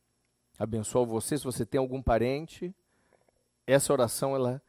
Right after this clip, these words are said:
que sirva para o seu parente, sirva para o seu amigo, sirva para o seu vizinho. Que o Senhor te abençoe. Beijo no coração. Shalom. Um aviso, tem um outro aviso aqui.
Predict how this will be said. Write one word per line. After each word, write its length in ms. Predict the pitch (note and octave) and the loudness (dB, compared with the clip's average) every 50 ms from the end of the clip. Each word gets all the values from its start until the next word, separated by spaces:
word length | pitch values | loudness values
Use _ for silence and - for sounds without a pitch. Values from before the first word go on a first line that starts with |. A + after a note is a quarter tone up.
| _ _ _ | _ _ _
que 80 | - - | -14 -10
sirva 380 | - - - D#3 D3+ D3 C#3 | -6 0 2 2 4 4 2
para 340 | - - B2+ B2 B2+ B2+ - | 2 2 2 2 2 2 0
o 80 | A#2 G#2 | -4 -8
seu 220 | - - A#2+ A2 | -6 -6 -6 -4
parente, 400 | - G#2 G2+ A2 A#2+ C#3 C3+ - | -2 -2 -2 -2 -2 -4 -6 -6
sirva 260 | - - C#3 B2+ C3 | -4 -4 -2 -2 -4
para 200 | B2 - B2+ B2+ | -4 -2 -4 -4
o 40 | B2 | -4
seu 220 | - - C#3+ C#3 | -6 -4 -4 -4
amigo, 500 | C#3 C3 B2+ B2+ B2+ B2+ A#2+ A#2 A2+ B2 - _ _ _ _ _ _ _ | -4 -4 -6 -6 -6 -8 -8 -8 -12 -18 -18 _ _ _ _ _ _ _
sirva 300 | _ - - B2 A2+ B2 | _ -6 -4 -2 -2 -2
para 160 | - - A#2 A2 | -2 -4 -6 -8
o 40 | |
seu 200 | - - - B2 | -8 -8 -8 -8
vizinho. 500 | A2 A2 G#2+ G#2 G2+ - - E2+ E2 F2 A2 _ _ _ _ _ _ _ _ _ _ _ _ _ _ _ _ _ _ | -6 -6 -8 -8 -10 -14 -18 -20 -20 -20 -20 _ _ _ _ _ _ _ _ _ _ _ _ _ _ _ _ _ _
Que 80 | - - | -18 -18
o 20 | |
Senhor 160 | - - A2 | -14 -14 -14
te 120 | G#2 - G#2+ | -12 -10 -10
abençoe. 600 | G2+ G2 F#2+ F#2+ - - D3+ D#3+ E3+ E3+ F#3+ F#3+ - _ _ - - - _ _ - - - _ _ _ _ _ - | -10 -10 -10 -6 -2 0 2 4 4 2 2 -2 -6 _ _ -20 -20 -20 _ _ -20 -20 -20 _ _ _ _ _ 0
Beijo 200 | A#2+ B2+ A2 A#2 | 0 0 0 -2
no 80 | A#2+ | -6
coração. 600 | - - B2+ A#2 G#2+ - - B2+ A#2+ B2 B2+ C3+ - _ _ _ _ _ _ _ _ _ _ _ _ _ _ _ _ _ _ _ _ _ _ | -4 -2 0 0 -2 -2 -2 -4 -4 -4 -4 -8 -12 _ _ _ _ _ _ _ _ _ _ _ _ _ _ _ _ _ _ _ _ _ _
Shalom. 440 | _ - - C3 A#2 A#2 A#2 A#2+ A#2+ | _ -2 0 2 4 4 2 4 4
Um 60 | B2 | 2
aviso, 400 | B2 A2+ C3 D#3+ E3+ E3+ E3 F3 | 2 4 4 4 4 4 4 0
tem 140 | - D#3+ D#3+ | -2 -2 0
um 80 | D#3 | 2
outro 160 | D#3 D#3+ D#3+ D3+ | 2 4 4 4
aviso 240 | C#3 D#3 D3+ C#3+ | 4 4 2 0
aqui. 320 | D3 - - A#2+ G#2+ G2 | 0 0 0 -2 -2 -2